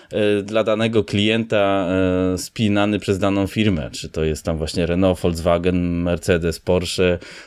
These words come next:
e, ale, e, to opiera się bardziej na poddostawcach i tam, mm, poddostawcy też mają swoje biura konstrukcyjne, konstruktorów,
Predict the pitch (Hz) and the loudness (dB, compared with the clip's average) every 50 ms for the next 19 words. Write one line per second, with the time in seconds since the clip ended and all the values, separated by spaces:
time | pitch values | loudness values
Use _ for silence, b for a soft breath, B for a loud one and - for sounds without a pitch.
0 | B B 107 101 101 98 95 98 95 95 98 101 101 85 92 80 67 67 - _ | B B 0 2 4 4 4 2 2 2 2 2 0 0 -2 -4 -6 -8 -8 _
1 | - 107 110 113 113 117 113 113 113 90 104 101 98 92 87 - - 95 - - | -2 0 2 4 4 4 4 4 2 2 2 2 2 2 0 -4 -8 -10 -10 -10
2 | _ _ - 120 123 120 117 95 104 - 123 113 110 104 98 113 92 110 104 101 | _ _ -2 0 2 2 2 0 0 0 2 2 4 4 2 2 2 2 4 4
3 | 104 101 101 98 - - 107 92 90 98 90 - - 127 135 - - 139 107 - | 4 4 2 2 2 2 0 0 2 0 0 0 2 0 0 2 0 -2 -2 -2
4 | - - - - 107 104 101 104 98 101 104 - - 82 95 95 92 95 92 90 | -4 -8 -2 0 2 2 2 2 -2 -4 -8 -10 -6 -4 0 2 2 2 2 2
5 | - 101 92 85 90 - - 98 - - 95 - 120 120 - 143 123 113 113 110 | 2 0 2 0 0 2 2 0 0 0 -2 0 0 0 2 2 2 4 2 2
6 | 110 - - 113 110 107 98 107 107 104 98 - - 104 98 - - 104 92 - | 0 0 2 2 2 2 2 2 2 2 2 2 0 -2 -4 -4 -6 -8 -8 -6
7 | 110 104 101 92 - - 92 82 - 101 95 - - 113 110 117 113 - | -4 -2 -2 -2 -2 -2 -4 -4 -2 -4 -4 -2 0 2 2 2 0 -2